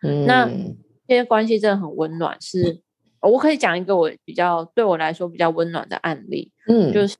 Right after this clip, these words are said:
Speaker 2: 那个个案，我跟他遇见的时候，他是被告，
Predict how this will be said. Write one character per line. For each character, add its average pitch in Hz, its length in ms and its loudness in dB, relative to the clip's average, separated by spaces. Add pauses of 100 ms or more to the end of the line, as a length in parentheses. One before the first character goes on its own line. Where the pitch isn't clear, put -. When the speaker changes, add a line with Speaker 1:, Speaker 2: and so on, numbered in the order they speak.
(260)
Speaker 2:
那 254 180 2
个 233 80 4
个 226 120 2
案， 220 160 4
我 160 80 2
跟 180 160 -2
他 175 280 -2 (240)
遇 190 240 -2
见 170 260 0
的 151 120 0
时 156 120 -2
候， 170 120 2
他 170 180 -2
是 175 140 -2
被 - 380 -2
告， - 200 0